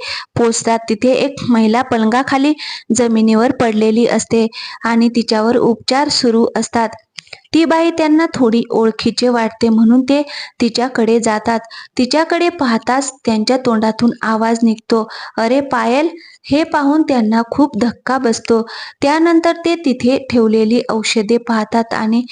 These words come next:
लक्षात येतं की ती औषधं एक्सपायर डेटची आहेत. हे पाहून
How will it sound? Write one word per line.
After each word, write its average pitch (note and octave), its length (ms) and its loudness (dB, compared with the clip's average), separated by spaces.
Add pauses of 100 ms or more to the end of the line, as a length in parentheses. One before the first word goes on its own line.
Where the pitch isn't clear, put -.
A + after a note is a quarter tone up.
(280)
लक्षात A#3 500 -2
येतं A#3 240 0 (100)
की A#3+ 180 0 (300)
ती D#4 120 0
औषधं A3+ 520 -2 (100)
एक्सपायर A3+ 580 -2 (200)
डेटची A3 520 0
आहेत. A3+ 240 2 (2000)
हे E4 180 2
पाहून D#4+ 460 2